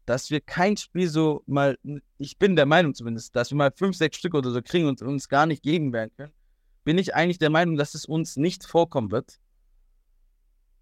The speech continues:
Aber es ist, im Endeffekt ist es scheißegal, ob du zwanzig null verlierst oder eins null. Wenn ich keinen Punkt mitnehme oder keine drei, dann habe ich halt nicht viel gewonnen dazu.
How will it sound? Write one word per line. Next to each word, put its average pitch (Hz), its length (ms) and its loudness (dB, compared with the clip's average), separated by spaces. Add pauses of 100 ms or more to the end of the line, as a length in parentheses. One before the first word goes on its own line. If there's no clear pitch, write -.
(300)
Aber 135 460 6 (360)
es 139 180 -6
ist, - 300 -14
im 147 120 0
Endeffekt 180 460 2
ist 135 120 -10
es 135 80 -6
scheißegal, 156 600 2
ob 120 120 -4
du - 100 -14
zwanzig 160 460 -4
null 117 120 -6
verlierst 113 360 -6
oder 110 220 0
eins 143 320 -4
null. 120 220 -6 (500)
Wenn 131 160 0
ich 139 100 -4
keinen 170 260 0
Punkt 190 240 -2
mitnehme 123 380 0
oder 123 260 -2 (120)
keine 135 220 0
drei, 139 420 0 (420)
dann 117 140 -2
habe 147 120 2
ich 143 60 -4
halt 143 160 4
nicht 143 160 -6
viel 147 160 -6
gewonnen 131 340 -2
dazu. 92 340 -10